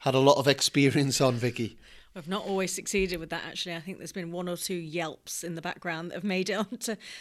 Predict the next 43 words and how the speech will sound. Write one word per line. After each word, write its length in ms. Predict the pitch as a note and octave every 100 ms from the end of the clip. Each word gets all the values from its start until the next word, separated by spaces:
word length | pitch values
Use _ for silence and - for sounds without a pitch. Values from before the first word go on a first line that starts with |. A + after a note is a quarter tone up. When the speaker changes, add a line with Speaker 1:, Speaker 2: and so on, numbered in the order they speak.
| -
Speaker 2:
some 280 | - B3+ A3+
episodes 640 | A3+ G#3+ - G#3 G3 F3+
over 180 | A3 F#3+
the 100 | F#3+
past 420 | A3 G#3 F#3 -
year. 260 | E3+ E3 F3+ - _ - _
But 100 | A#3
yeah, 140 | A3+ G3+
I 80 | G#3+
love 280 | A3+ A3 G#3
listening 460 | G#3 - G3+ F#3
to 200 | F3 F3
Craig's 400 | E3+ G3 F3 E3
story, 320 | - F3+ F3
actually. 340 | F3 - F#3+ F#3
He's 140 | F#3+
got 180 | A3+ -
quite 280 | A#3+ C4+ B3+
a 220 | B3 A#3
wise 520 | F#3+ A3+ A#3+ A#3+ A#3
head 240 | A#3 A3 G3+
on 200 | G3 F#3+
young 220 | G#3 G3+
shoulders, 720 | G3 - A3 G3+ E3 G#2 -
hasn't 240 | F#3 F3+ E3+
he? 160 | D#3+ D#3+ _ - - - B3+
Speaker 1:
Yeah, 280 | G3+ A#3+
and, 100 | C3
and 200 | B2+ C3
I 60 | B2+
think 320 | - D#3 A#2+ - - - -
that 160 | B2+
the 60 | B2+
big 200 | D#3+ D#3+
word 280 | C3 C3 A#2
that 160 | A#2 -
came 260 | C3+ A#2
through 360 | A2 - B2 A#2
for 140 | A#2
me 340 | G2+ A#2 B2+ A2+
is, 200 | G2+ -
is 220 | A#2+ G2+
humility. 720 | A2 G2+ A#2 A#2+ - G2